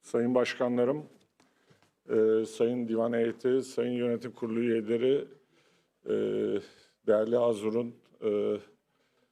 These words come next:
altı bin dört yüz elli bir Meriç Tüzün. E, ben de kırk yılı aştım. E, yüz on üç burası. E, bin dokuz yüz seksen bir,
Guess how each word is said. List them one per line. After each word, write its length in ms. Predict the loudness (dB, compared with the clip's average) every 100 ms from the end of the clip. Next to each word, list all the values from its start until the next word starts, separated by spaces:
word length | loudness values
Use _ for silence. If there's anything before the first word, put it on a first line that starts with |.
| _ 0
altı 300 | 2 2 -2
bin 160 | 0
dört 220 | 0 0 0
yüz 120 | 0
elli 200 | 0 -2
bir 180 | -4 -2
Meriç 380 | -2 -2 -6
Tüzün. 480 | -6 -6 -4 -4 -8 _ _ -8
E, 60 | -4 0 0 0 -4 -10 _ _ _ -4
ben 240 | -2 -2
de 260 | 0 0 -2 -10 _ _
kırk 300 | -4 -4 -2
yılı 200 | 0 2
aştım. 380 | 0 -2 -4 -6 -8 _ _ _ -6
E, 60 | -4 -4 -4 -6 -8 _ _ _ _ _ _ _ _ _ _ -8
yüz 180 | 0
on 120 | 0 0
üç 440 | -4 -6 -8 -8 -4
burası. 600 | 0 0 0 0 0 0 -14 _ _ _ _ _ _ _ _ -2
E, 360 | 0 0 -2
bin 160 | -2 0
dokuz 260 | 0 -2
yüz 60 | -2
seksen 460 | -4 0 0 2 0
bir, 520 | -2 -4 -10 -12